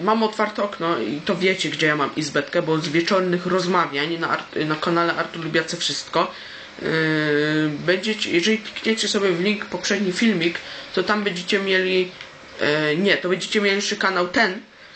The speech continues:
ale jak sobie klikniecie w poprzedni filmik, a w tym, a w tym poprzednim filmiku, jeszcze w poprzedni filmik, to tam będziecie mieli stary kanał. I w tym starym kanale znajdźcie sobie rozmawianie z Arturem. Czy tam, nie, Arturowe granie. E, fuck.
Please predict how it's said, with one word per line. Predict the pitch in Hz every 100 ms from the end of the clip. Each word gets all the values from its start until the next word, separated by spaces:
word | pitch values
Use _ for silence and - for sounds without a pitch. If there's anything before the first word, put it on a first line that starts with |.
| -
ale | - 175
jak | 180 180
sobie | 214 180
klikniecie | 180 226 - 208 202 170 165 - -
w |
poprzedni | - 196 - 269 262
filmik, | - 147 139 170 226 - - -
a | -
w |
tym, | 180 185 -
a | -
w | -
tym | 269 233
poprzednim | 180 - 220 226 190
filmiku, | 185 180 190 -
jeszcze | 160 277 - 190
w |
poprzedni | - 170 - 156 147
filmik, | - 120 143 226 - - -
to | 170
tam | 185 233
będziecie | 233 233 226 226 214 -
mieli | 180 190 190
stary | - 185 180
kanał. | 175 143 123 - - - - -
I |
w |
tym | 175 196
starym | 196 240 320
kanale | 262 202 196 220
znajdźcie | 214 202 214 202
sobie | - 185 190 185
rozmawianie | 170 175 175 170 196 202
z | -
Arturem. | 175 - 156 113 -
Czy | - -
tam, | 180 175 - -
nie, | 196 202 -
Arturowe | 202 - 208 196 185
granie. | 285 151 127 - - - - -
E, | 214 208 185
fuck. | 185 165